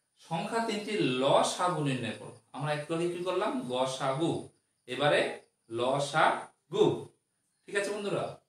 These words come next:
তাহলে সংখ্যা তিনটে এই যে পনেরো, পঁয়ত্রিশ এবং পঁচাত্তর। তাহলে আমরা গ নাম্বার দিলাম এখানে। এবারে বন্ধুরা, আমরা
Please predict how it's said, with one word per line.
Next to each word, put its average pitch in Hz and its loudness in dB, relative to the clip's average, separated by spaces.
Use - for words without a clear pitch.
তাহলে 160 -2
সংখ্যা 196 2
তিনটে 208 0
এই 208 2
যে - -4
পনেরো, 175 2
পঁয়ত্রিশ 151 -2
এবং - 0
পঁচাত্তর। - -4
তাহলে 120 -2
আমরা - -2
গ 127 2
নাম্বার 104 -2
দিলাম 107 -8
এখানে। 120 -4
এবারে 196 0
বন্ধুরা, 117 0
আমরা - -2